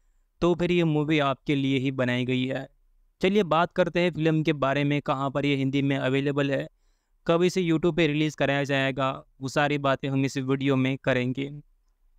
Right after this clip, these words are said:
फिल्म का नाम दोस्तों प्रेमलू है, दो हज़ार चौबीस में इसे रिलीज़ कराया गया था और ये जो फिल्म रही थी वो एक बहुत ही बड़ी ब्लॉकबस्टर थी, क्योंकि मूवी का बजट सिर्फ नौ करोड़ का था और कलेक्शन इस मूवी का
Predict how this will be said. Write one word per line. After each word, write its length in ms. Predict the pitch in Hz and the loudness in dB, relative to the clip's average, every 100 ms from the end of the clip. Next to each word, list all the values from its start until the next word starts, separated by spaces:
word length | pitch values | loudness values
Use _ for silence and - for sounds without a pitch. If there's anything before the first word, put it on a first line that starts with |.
| _ _ _ - | _ _ _ 0
फिल्म 220 | 180 196 | 4 4
का 100 | 196 | 4
नाम 180 | 196 185 | 2 2
दोस्तों 320 | 175 160 180 | 2 0 0
प्रेमलू 500 | 160 147 151 151 147 | 0 2 0 -2 -2
है, 120 | 151 | -4
दो 200 | 143 139 | -2 -4
हज़ार 340 | 135 143 139 131 | -2 -2 -2 -2
चौबीस 400 | 147 139 143 143 | -2 -2 -2 -2
में 80 | 143 | -2
इसे 160 | 147 | 0
रिलीज़ 320 | 135 139 135 | 0 0 -4
कराया 280 | - 135 135 | -2 -2 -2
गया 240 | 139 135 131 | -2 0 -2
था 240 | 131 165 _ _ _ _ _ _ 139 | -4 -10 _ _ _ _ _ _ -4
और 200 | 139 147 | 0 2
ये 120 | 175 | 2
जो 140 | 190 | 2
फिल्म 340 | 180 165 180 151 | 0 2 2 2
रही 260 | 131 143 | 0 -2
थी 320 | 135 135 131 - - | 0 -2 -2 -6 -14
वो 220 | 131 139 | -6 0
एक 160 | 170 151 - | 2 0 -2
बहुत 300 | 135 151 156 | 0 0 0
ही 120 | 151 135 | -2 0
बड़ी 220 | 139 151 151 | 0 2 0
ब्लॉकबस्टर 640 | 143 139 131 131 - 127 | 0 0 0 -2 -2 -4
थी, 160 | 131 135 147 _ _ _ - | -2 -6 -10 _ _ _ -6
क्योंकि 180 | 151 156 | -2 2
मूवी 280 | 147 151 180 | 2 4 4
का 140 | 185 165 | 4 0
बजट 400 | 143 139 160 - | 0 0 -2 -4
सिर्फ 320 | - 170 151 | -6 -4 -2
नौ 300 | 143 139 160 | 0 0 0
करोड़ 260 | 160 147 143 | 0 0 0
का 160 | 151 139 | 0 -2
था 240 | 139 147 | -2 -2
और 260 | 151 147 139 _ | 0 -2 -4 _
कलेक्शन 420 | 147 156 170 170 165 | 0 2 0 0 -2
इस 140 | 151 | -2
मूवी 280 | 143 139 143 | -2 0 0
का 260 | 143 143 | 0 -4